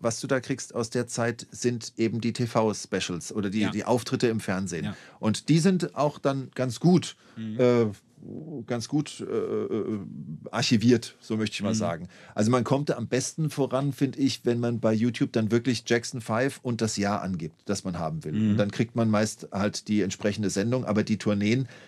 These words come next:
Speaker 1: leider nicht.
Speaker 2: Ja,
Speaker 1: Äh,
Speaker 2: leider.
Speaker 1: wenn man sich da informieren möchte, da kann ich jetzt zwei Seiten empfehlen.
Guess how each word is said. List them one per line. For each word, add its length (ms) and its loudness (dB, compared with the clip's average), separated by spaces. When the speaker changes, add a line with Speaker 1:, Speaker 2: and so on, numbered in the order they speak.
Speaker 1:
leider 540 2
nicht. 420 2
Speaker 2:
Ja, 100 -8
Speaker 1:
Äh, 80 4
Speaker 2:
leider. 140 6
Speaker 1:
wenn 120 2
man 120 2
sich 180 -2
da 360 2
informieren 640 0
möchte, 560 2
da 180 0
kann 180 -6
ich 80 -4
jetzt 300 -4
zwei 420 0
Seiten 500 -2
empfehlen. 520 0